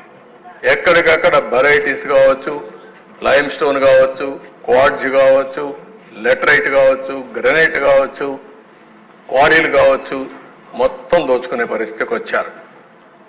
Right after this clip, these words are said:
దీనివల్ల విపరీతంగా ఒక పదివేల కోట్లు ప్రాథమిక అంచనాల ప్రకారం నష్టం వచ్చే పరిస్థితి వచ్చింది. ఇంకో పక్కన మద్యం మొత్తం ఓన్ బ్రాండ్లు పెట్టారు,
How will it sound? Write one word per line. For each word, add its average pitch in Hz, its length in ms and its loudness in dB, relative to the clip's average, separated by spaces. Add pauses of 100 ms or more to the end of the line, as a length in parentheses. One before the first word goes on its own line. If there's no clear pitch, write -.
(320)
దీనివల్ల 131 720 0 (320)
విపరీతంగా 135 640 0
ఒక 113 160 -4
పదివేల 120 400 -2
కోట్లు 135 500 -6 (640)
ప్రాథమిక 139 580 2
అంచనాల 120 300 -4 (100)
ప్రకారం 117 420 -4
నష్టం 120 300 -6
వచ్చే 113 260 -8
పరిస్థితి 110 360 -10
వచ్చింది. 113 340 -10 (880)
ఇంకో 139 180 0 (180)
పక్కన 131 280 0 (640)
మద్యం 113 420 -4 (1000)
మొత్తం 127 280 -2 (220)
ఓన్ 143 200 -4
బ్రాండ్లు 139 380 0
పెట్టారు, 143 340 -2